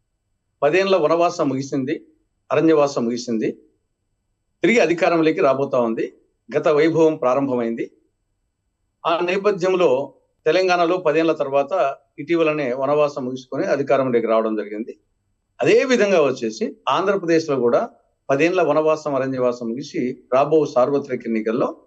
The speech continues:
కాంగ్రెస్ పార్టీ అధికారంలోకి రాబోతా ఉంది. మొన్న కర్ణాటకలో కాంగ్రెస్, నిన్న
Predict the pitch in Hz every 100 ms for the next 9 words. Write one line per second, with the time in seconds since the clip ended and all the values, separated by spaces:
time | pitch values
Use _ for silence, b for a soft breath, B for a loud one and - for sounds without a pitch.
0 | _ _ _ 151 160 160 160 - 139 185
1 | 135 135 143 135 127 156 208 127 120 120
2 | 117 101 101 139 - _ _ _ _ -
3 | 135 156 135 120 156 175 180 160 135 123
4 | 117 123 - - _ _ _ - 151